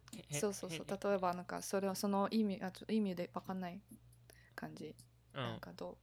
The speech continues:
Speaker 2: う、なん、どういう意味とか。
Speaker 1: どういう意味とか？
Speaker 2: そう、例えば私いつも日本語で、あの、同じ質問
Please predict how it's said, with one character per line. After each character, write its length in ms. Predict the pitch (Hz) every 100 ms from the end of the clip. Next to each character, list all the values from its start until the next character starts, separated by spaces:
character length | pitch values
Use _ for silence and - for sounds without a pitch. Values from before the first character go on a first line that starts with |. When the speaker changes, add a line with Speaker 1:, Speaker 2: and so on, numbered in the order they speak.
| - -
Speaker 2:
う、 40 |
な 140 | 196 185
ん、 160 | 185
ど 80 | 190
う 60 | 185
い 20 |
う 60 |
意 20 | 175
味 180 | 170 -
と 80 | -
か。 80 | -
Speaker 1:
ど 100 | 143
う 40 | 127
い 20 |
う 40 |
意 20 | 117
味 80 |
と 100 | 113
か？ 160 | 113 110 - - - _ - - - - - - - -
Speaker 2:
そ 200 | - 214
う、 60 | 180 -
例 80 | 311
え 40 |
ば 300 | 262 233 220
私 320 | 202 220 233 247
い 100 | 240
つ 120 | 226
も 160 | 202 196
日 80 | 208
本 180 | 233
語 140 | 233 202
で、 280 | 185 185 175
あ 100 | 175
の、 180 | 170 208
同 220 | 220 240
じ 360 | 240 254 254
質 240 | 240 - 254
問 440 | 247 240 240 208